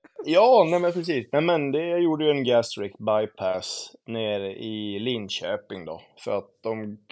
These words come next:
kunde ju, ja, men de erbjöd ju inte vården här uppe i Luleå. Det var ju pandemitider och allting. Så att de, de slussade oss, eh, söderut.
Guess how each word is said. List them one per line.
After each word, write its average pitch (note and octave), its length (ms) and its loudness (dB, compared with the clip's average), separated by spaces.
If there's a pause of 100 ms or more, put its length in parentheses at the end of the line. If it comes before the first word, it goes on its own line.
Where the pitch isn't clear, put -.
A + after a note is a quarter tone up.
(180)
kunde C3 260 -2
ju, B2 220 -6
ja, C3+ 100 -4
men C#3 120 -6
de D3+ 160 -4
erbjöd C#3+ 400 -2
ju C3 80 -4
inte B2 200 -10
vården A2+ 360 -4
här F#2+ 140 -10
uppe G2 300 -12
i F#2 600 -12
Luleå. F2+ 540 -10 (220)
Det A2 100 -6
var A2 120 -2
ju G2+ 120 -2
pandemitider G2 1080 -8
och G1+ 80 -18
allting. A#1 440 -20 (180)
Så - 200 -12
att - 120 -14
de, F2+ 320 -12 (880)
de D3 180 0
slussade C#3 560 -2
oss, - 420 -6 (200)
eh, A2 760 -8
söderut. A#2 1000 -4